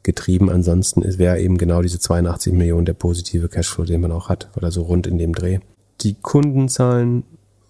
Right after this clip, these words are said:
wachsen, äh, vernünftig, auch die großen Kunden wachsen weiter. Die D B N E R wird weiter mit über hundertdreißig Prozent angegeben. Ich sehe eigentlich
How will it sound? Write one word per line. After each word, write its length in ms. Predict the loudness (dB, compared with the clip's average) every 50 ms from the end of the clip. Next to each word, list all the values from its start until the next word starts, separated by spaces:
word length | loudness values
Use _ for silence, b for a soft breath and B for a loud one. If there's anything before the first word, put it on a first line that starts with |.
| _ -4
wachsen, 680 | 0 0 0 0 -2 -4 -2 2 2 2 2 2 0
äh, 320 | 0 0 0 0 0 0 0
vernünftig, 840 | 0 2 2 2 2 2 0 -2 -4 -6 -4 -2 -2 -2 -2 -2 -2
auch 140 | -2 -2
die 140 | -2 -4 -6
großen 420 | -2 -2 0 0 0 2 0 0 0
Kunden 460 | 2 2 2 2 2 0 0 0 0
wachsen 400 | 0 -2 -4 -4 -2 -2 0 0
weiter. 560 | 0 0 0 0 0 0 0 0 0 0 -4 -6 b b b b b b b b b b
Die 80 | -2 0
D 100 | 0 2
B 160 | 2 2 2
N 160 | 4 2 2
E 60 | 2
R 420 | 2 0 0 0 0 0 0 0 0
wird 160 | -2 0 0
weiter 240 | 0 0 2 2 2
mit 160 | 2 0 0
über 220 | -2 -2 0 0
hundertdreißig 580 | 2 2 0 0 -2 -2 -2 0 0 -2 -4 -4
Prozent 400 | -6 -6 -4 0 0 0 0 0
angegeben. 720 | 0 0 0 0 0 0 0 0 2 2 2 0 0 -2 -6 -10 B B B B B B B B B B B B B B _ _ _ _
Ich 280 | -4 -4 -4 -2 -4 -8
sehe 760 | -8 -10 -10 -10 -8 -6 -2 0 0 0 2 0 0 -2 0
eigentlich 600 | 0 0 0 0 2 0 0 0 -2 -4 -10